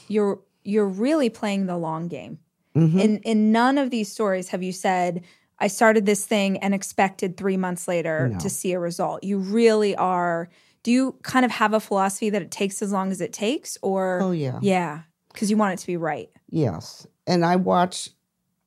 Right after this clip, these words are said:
Speaker 2: well, in the hospitality business, I know that it takes three to five years to start seeing a profit. Now, some people don't have that kind of patience,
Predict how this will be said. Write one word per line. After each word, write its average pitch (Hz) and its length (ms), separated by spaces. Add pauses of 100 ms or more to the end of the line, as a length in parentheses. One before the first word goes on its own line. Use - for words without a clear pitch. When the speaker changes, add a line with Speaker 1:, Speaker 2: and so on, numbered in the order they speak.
Speaker 2:
well, 165 300
in 180 140
the 170 60
hospitality 143 760
business, 120 500
I 160 120
know 135 580 (160)
that 131 120
it 135 120
takes 147 260
three 143 240
to 131 100
five 113 380
years 92 520 (420)
to 143 80
start 135 360
seeing 127 500
a 104 60
profit. - 560 (760)
Now, 131 560 (680)
some 170 220
people 151 260
don't 127 200
have 127 180
that 123 140
kind 123 180
of 113 100
patience, 135 720